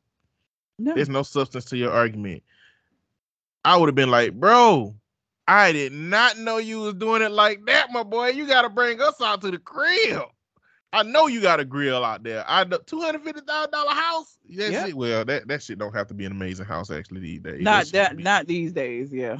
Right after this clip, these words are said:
Speaker 2: Yeah, you gotta bring us out to the crib, my boy. You know, I'm still paying for some meal. I'm gonna be the fucking person that I've been the whole goddamn time.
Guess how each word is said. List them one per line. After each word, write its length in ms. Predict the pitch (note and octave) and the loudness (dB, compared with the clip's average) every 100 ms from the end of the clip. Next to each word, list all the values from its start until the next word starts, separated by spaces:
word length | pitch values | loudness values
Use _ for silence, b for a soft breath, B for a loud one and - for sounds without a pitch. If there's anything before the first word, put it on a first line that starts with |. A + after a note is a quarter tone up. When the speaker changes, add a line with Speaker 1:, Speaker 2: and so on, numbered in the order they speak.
| - | -4
Speaker 2:
Yeah, 140 | - | -2
you 320 | G2 D3+ F#3+ F#3+ | 0 2 0 2
gotta 160 | E3 | 2
bring 280 | C3 C#3 C#3 | 4 2 0
us 160 | F3 D3+ | -2 -2
out 120 | C3+ | -2
to 60 | A2+ | -4
the 120 | G#2+ | -12
crib, 400 | - C#3+ D3 F2+ | -8 -2 0 -2
my 160 | F#2+ G2 | -4 -6
boy. 340 | G2 A2+ A#2+ A#2+ A2+ | -4 -4 -6 -10 -10
You 140 | A2 | -6
know, 280 | G2+ A2+ B2+ _ | -6 -6 -8 _
I'm 140 | C3 C#3 | -6 -6
still 260 | - D3 | -2 0
paying 260 | F3 E3 D3+ | 2 2 2
for 120 | D#3+ | 2
some 220 | D3+ C3+ | -2 0
meal. 280 | C3 D3 D#3+ - B B | 2 4 4 0 B B
I'm 160 | F#3+ A#3+ | 2 4
gonna 220 | A3+ G#3+ | 4 4
be 160 | G3 F3 | 6 4
the 60 | |
fucking 340 | E3 F3+ D#3+ C#3+ | 4 2 2 2
person 320 | D3+ C#3+ C3+ | 2 2 2
that 80 | B2+ | 4
I've 160 | B2 | 4
been 160 | B2 A#2 | 0 -2
the 80 | G#2+ | -2
whole 260 | B2 A#2 | 0 0
goddamn 560 | G#2+ A#2+ G#2 G2 G2 F#2+ | 2 2 2 -2 -8 -8
time. 480 | - G2 D#2 - | -8 -8 -8 -10